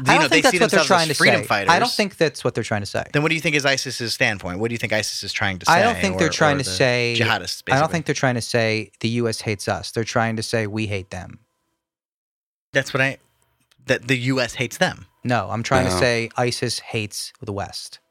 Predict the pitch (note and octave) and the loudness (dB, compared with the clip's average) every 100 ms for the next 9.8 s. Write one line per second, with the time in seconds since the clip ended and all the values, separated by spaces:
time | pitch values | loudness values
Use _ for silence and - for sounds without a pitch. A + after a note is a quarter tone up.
0 | _ _ _ _ _ C3+ D3 E3+ D#3+ C#3+ | _ _ _ _ _ -2 4 4 6 4
1 | F#3 D3 G#2 B2+ B2+ B2+ C3+ - B2 A#2+ | 4 2 -2 0 0 2 0 0 0 2
2 | A2+ A2+ G#2+ F#2 G#2 G2+ - G2 F#2+ F#2 | 2 2 0 2 0 0 0 0 0 0
3 | G2 F#2 F#2 - G2+ F2+ F2+ - F#2+ F#2 | 2 0 0 0 0 0 -2 -2 -2 -2
4 | F#2 F#2+ F2+ F#2+ F2+ F#2 E2+ F2+ F2 F2 | -4 -2 -2 -4 -4 -6 -4 -2 -2 -2
5 | G#2+ F#2+ - F2+ F2 F2 F2 A2+ F2+ F2 | -2 -4 -4 -4 0 0 2 2 0 0
6 | F#2+ F2+ F2 E2+ E2+ A2+ - _ - A#3+ | -4 -6 -6 -8 -10 -10 -14 _ 0 4
7 | B3+ A3+ A3+ G3 C#4 C4 A#3+ F#3+ B2+ - | 4 2 2 2 2 0 0 -2 -4 -2
8 | G3+ G#2 - - A#2+ C3+ C3+ B2 A#2+ F#3+ | 0 0 -2 -2 0 2 0 0 -2 -2
9 | F#3+ D3 C3+ A2+ A2+ G2+ - | 0 -2 -2 -2 -4 -4 -6